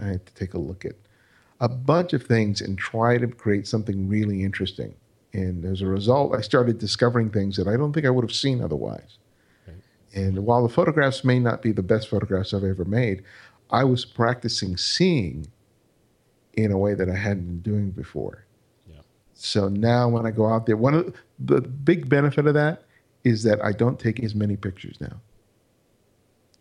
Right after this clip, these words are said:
Speaker 2: Right.
Speaker 1: So I may have a thirty-six gigabyte, uh, card in my, in my, uh, in my camera,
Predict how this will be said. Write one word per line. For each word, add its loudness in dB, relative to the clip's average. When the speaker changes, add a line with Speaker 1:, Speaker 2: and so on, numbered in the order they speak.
Speaker 2:
Right. -18
Speaker 1:
So 2
I -10
may 2
have 2
a 4
thirty-six 0
gigabyte, 0
uh, 0
card 0
in -2
my, -2
in 4
my, 0
uh, -6
in 4
my 2
camera, 0